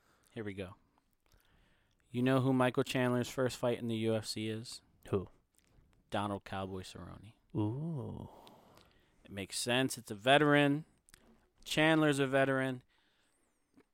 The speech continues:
Speaker 1: Donald's still highly ranked.
Speaker 2: Yeah, true.
Speaker 1: And, uh, Donald is that guy that no matter who, no matter what, no matter when, he'll fight you.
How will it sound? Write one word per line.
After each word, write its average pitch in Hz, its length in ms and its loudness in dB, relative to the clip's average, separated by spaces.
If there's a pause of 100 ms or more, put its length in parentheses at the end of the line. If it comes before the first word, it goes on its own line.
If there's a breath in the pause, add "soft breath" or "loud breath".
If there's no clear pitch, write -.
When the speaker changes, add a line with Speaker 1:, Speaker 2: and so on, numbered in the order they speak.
(180)
Speaker 1:
Donald's 120 460 6
still 123 320 2
highly 131 360 4
ranked. 120 520 2 (380)
Speaker 2:
Yeah, 123 300 12 (380 soft breath)
true. 110 180 6
Speaker 1:
And, 113 320 0
uh, 107 380 0 (1120)
Donald 123 400 6
is 120 180 0
that 113 240 4
guy 117 320 6
that 110 300 0 (440)
no 117 120 -2
matter 113 260 -2
who, 123 220 2
no 120 100 0
matter 104 400 -6 (380)
what, 120 280 2
no 113 120 -4
matter 104 260 -4
when, 107 500 -2 (800)
he'll 110 100 -4
fight 104 300 0
you. 101 180 -18